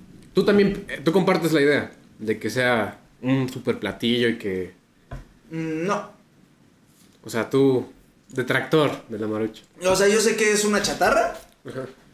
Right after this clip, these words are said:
Speaker 2: Mm, que
Speaker 1: Como
Speaker 2: me
Speaker 1: unos
Speaker 2: hace,
Speaker 1: chetos,
Speaker 2: me, me
Speaker 1: güey,
Speaker 2: hace
Speaker 1: sí.
Speaker 2: mal. En
Speaker 1: ¿Es
Speaker 2: la,
Speaker 1: son ligas?
Speaker 2: es la, es la, es, son ligas. <laughs> Es, o sea, es dañi-, dañino para mi salud. Pero, eh, pues como cualquier otra chatarra dices, "Bueno, me la echo
Speaker 1: Sí.
Speaker 2: una vez y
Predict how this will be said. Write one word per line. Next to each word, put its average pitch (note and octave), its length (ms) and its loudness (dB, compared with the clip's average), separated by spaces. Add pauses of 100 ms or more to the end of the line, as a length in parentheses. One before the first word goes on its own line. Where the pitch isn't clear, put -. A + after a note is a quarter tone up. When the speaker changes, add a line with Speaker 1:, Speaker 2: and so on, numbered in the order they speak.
(120)
Speaker 2:
Mm, E3 640 -2
que E3+ 140 0
Speaker 1:
Como E3+ 120 0
Speaker 2:
me - 20 -
Speaker 1:
unos F3+ 140 6
Speaker 2:
hace, G#3 60 6
Speaker 1:
chetos, D#3 240 4
Speaker 2:
me, - 60 0
me D#3 60 2
Speaker 1:
güey, B2 120 2
Speaker 2:
hace A3 240 2
Speaker 1:
sí. F#3+ 80 2
Speaker 2:
mal. C4+ 440 0 (100)
En F3 160 -2
Speaker 1:
¿Es F3 60 2
Speaker 2:
la, F3 60 2
Speaker 1:
son F3 180 6
ligas? D4 360 6
Speaker 2:
es G#3 120 4
la, G#3+ 140 2
es G3+ 160 4
la, F#3 180 2
es, G3 380 0
son G3 280 2
ligas. B4+ 300 2 (500)
<laughs> C4 600 0
Es, A#3+ 180 6
o A3+ 100 6
sea, G#3+ 100 4
es G#3+ 80 2
dañi-, G#3 500 2
dañino A3 560 4
para E3 260 2
mi D#3+ 120 0
salud. E3 340 2 (640)
Pero, C4 500 4 (300)
eh, E3+ 840 2 (220)
pues A#3+ 200 0
como A#3+ 280 4
cualquier B3+ 300 2
otra A#3 200 0
chatarra G3+ 360 2
dices, F#3 300 2
"Bueno, E3+ 200 -6 (200)
me E3+ 140 -4
la E3+ 180 0
echo - 160 -2
Speaker 1:
Sí. - 100 -4
Speaker 2:
una A#2+ 80 -2
vez D3+ 240 -4
y C#3 280 -4